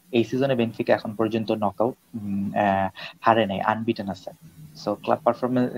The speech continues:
ক্লাব ফুটবল যেহেতু এসেই পড়ছে, তো আমরা ক্লাব ফুটবল নিয়ে একটু কথা বলি। বেনফিকাতে অসাধারণ পারফরম্যান্স, আহ, এবার হচ্ছে এনজো ফার্নান্দেসের, আহ,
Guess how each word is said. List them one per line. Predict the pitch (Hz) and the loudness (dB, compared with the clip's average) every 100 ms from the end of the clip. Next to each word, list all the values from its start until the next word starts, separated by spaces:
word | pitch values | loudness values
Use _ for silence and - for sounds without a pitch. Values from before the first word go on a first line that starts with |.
| - | 0
ক্লাব | 117 113 _ - | 0 0 _ -2
ফুটবল | 131 123 123 | -2 2 2
যেহেতু | 117 120 | 2 0
এসেই | 120 120 139 | 0 0 0
পড়ছে, | 127 117 - | 0 -4 -2
তো | - | 0
আমরা | 110 110 | 2 0
ক্লাব | - 107 - | 0 -2 -2
ফুটবল | 110 117 | -2 0
নিয়ে | 117 | 2
একটু | 120 - - | 0 -2 -4
কথা | - 113 | -4 -4
বলি। | 120 170 - 262 269 - 113 | -2 -2 -6 -8 -8 -4 0
বেনফিকাতে | 117 - 131 143 - 160 | 2 0 2 2 4 2
অসাধারণ | - - 120 120 123 | 2 0 0 0 0
পারফরম্যান্স, | 120 113 120 123 143 175 - _ _ - | 2 0 0 0 0 -4 -10 _ _ -4
আহ, | 107 101 101 | 0 2 0
এবার | - 107 113 117 113 | -2 2 4 4 2
হচ্ছে | 113 - - 113 110 - - - - - | -6 -6 2 2 2 -2 -14 -10 -10 -6
এনজো | 110 107 110 | -4 -2 0
ফার্নান্দেসের, | 117 113 117 120 147 151 156 - | 2 2 2 0 0 -2 -4 -4
আহ, | 104 95 | 2 2